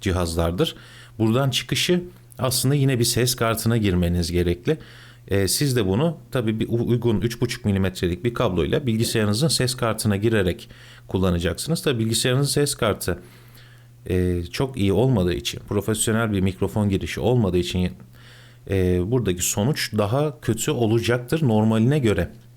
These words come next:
Ama tabii en uygun çözümlerden biri de bu iki yüz on iki liralık fiyatıyla. Bu arada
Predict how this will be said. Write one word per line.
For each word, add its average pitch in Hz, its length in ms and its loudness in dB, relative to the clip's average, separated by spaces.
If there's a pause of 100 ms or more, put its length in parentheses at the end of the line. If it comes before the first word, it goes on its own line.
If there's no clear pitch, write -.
(640)
Ama 120 180 2
tabii 107 240 -2
en 123 140 0
uygun 101 300 2
çözümlerden 92 760 0
biri 95 240 0
de 165 180 0 (720)
bu 110 260 2 (140)
iki 101 240 -4
yüz 98 120 0
on 104 120 0
iki 92 220 -2
liralık 92 360 2
fiyatıyla. 95 540 0 (380)
Bu 76 80 0
arada 95 300 2